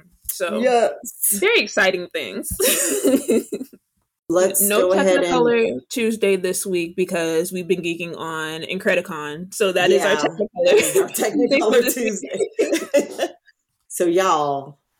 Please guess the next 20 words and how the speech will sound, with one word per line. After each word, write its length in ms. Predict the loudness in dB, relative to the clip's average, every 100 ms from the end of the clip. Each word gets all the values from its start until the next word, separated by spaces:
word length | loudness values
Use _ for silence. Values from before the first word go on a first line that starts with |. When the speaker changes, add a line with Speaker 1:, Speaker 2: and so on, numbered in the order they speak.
| -12 -4
Speaker 2:
I, 240 | 0 0
we've 320 | 0 2 4 4
been 160 | 0
talking 360 | 0 0 2 0
about 240 | 0 0
our 200 | 2 0
witchy 380 | 0 -4 -4 -6
woo 260 | -4 -4 -4
stuff, 560 | -4 -4 -4 -6 -8 -12 -20 _ _ _ _
and 580 | -6 -4 -2 -2 -4 -6 -10 _ _ _ _ _ _ _
whew, 380 | 4 4 4 -4 -10 -20 -20 -20 -20 _ -4
I'm 280 | -4 -4 -2
so 220 | 0 0
excited. 420 | 0 -4 -2 -2
Next 340 | 0 -2 -2 -2
week, 400 | -2 -2 -6 _ _ _ -2
we 140 | 0
get 300 | 4 2 2
to 140 | -6 -6
talk 540 | -2 2 2 0 -6